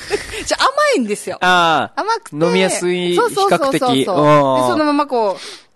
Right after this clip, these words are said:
Speaker 1: タッパーに入れて自分たち飲むんですけど、氷入れて。
Speaker 2: うんうん。
Speaker 1: ちょっと、す-、あの、酢がきついなと思った人、水入れたりとかね。
Speaker 2: あー。
Speaker 1: あの、ちょっとサイダー、サイダーはないんですけど、カフェには。
Speaker 2: うん。
Speaker 1: はい、入れて飲みますけれども。
Speaker 2: なるほど。
Speaker 1: そう、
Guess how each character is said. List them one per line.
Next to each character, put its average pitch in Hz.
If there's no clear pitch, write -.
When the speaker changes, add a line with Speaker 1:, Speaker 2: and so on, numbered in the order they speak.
Speaker 1:
タ 330
ッ 311
パ 269
ー 220
に 208
入 208
れ 202
て 190
自 170
分 214
た 190
ち -
飲 214
む 233
ん -
で 190
す -
け 165
ど、 165
氷 135
入 226
れ -
て。 156
Speaker 2:
う -
ん -
う -
ん。 -
Speaker 1:
ち -
ょ 440
っ -
と、 294
す-、 -
あ 208
の、 185
酢 -
が 311
き -
つ 330
い 330
な 330
と 330
思 247
っ -
た 180
人、 180
水 190
入 175
れ 156
た 139
り 123
と -
か 170
ね。 -
Speaker 2:
あ -
ー。 127
Speaker 1:
あ -
の、 110
ち -
ょ -
っ -
と -
サ 220
イ 202
ダ 175
ー、 -
サ -
イ 415
ダ 302
ー -
は 220
な 202
い 196
ん 185
で 165
す -
け 147
ど、 147
カ 165
フ 160
ェ 151
に 139
は。 -
Speaker 2:
う 139
ん。 127
Speaker 1:
は 175
い、 170
入 180
れ 180
て 165
飲 160
み 165
ま 120
す 120
け 117
れ 120
ど 113
も。 117
Speaker 2:
な -
る -
ほ -
ど。 95
Speaker 1:
そ 254
う、 -